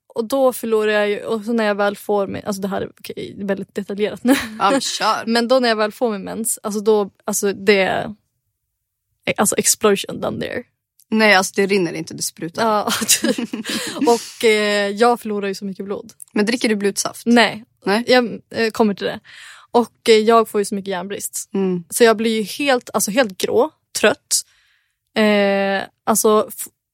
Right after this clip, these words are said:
Speaker 1: migränattack.
Speaker 2: Och så en jetlag på det.
Speaker 1: Ja, alltså jag är helt, alltså inte mig själv, alltså. Fy fan. Och, ehm,
Speaker 2: Om det inte vore för blodet så skulle man nästan kunna tro att det var prego.
Speaker 1: Ja.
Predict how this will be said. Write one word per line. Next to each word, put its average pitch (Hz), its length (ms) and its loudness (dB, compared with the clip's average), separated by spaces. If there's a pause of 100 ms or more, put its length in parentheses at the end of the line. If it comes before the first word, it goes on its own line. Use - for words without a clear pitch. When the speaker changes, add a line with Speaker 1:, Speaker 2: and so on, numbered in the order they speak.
(140)
Speaker 1:
migränattack. 226 1000 0
Speaker 2:
Och 190 100 -6
så 202 60 2
en 185 80 4
jetlag 175 460 -4
på - 60 -20
det. 165 160 -6
Speaker 1:
Ja, 214 300 4
alltså 226 200 0
jag 254 100 6
är 254 80 -4 (260)
helt, - 380 -2
alltså 214 240 0 (140)
inte 214 680 0 (160)
mig 202 180 -2
själv, - 260 -2
alltså. - 360 -6 (240)
Fy 254 260 4
fan. 226 640 0 (600)
Och, - 480 -2
ehm, 196 640 2 (140)
Speaker 2:
Om 214 140 2
det 214 60 6
inte 214 120 0
vore 226 160 2
för 202 120 -6
blodet 185 340 -4
så 185 120 -4
skulle 170 180 -4
man 160 80 -2
nästan 160 220 -6
kunna 156 180 -6
tro - 140 -10
att 160 60 -12
det 156 60 -14
var 156 80 -10
prego. 196 280 -4 (180)
Speaker 1:
Ja. 277 160 4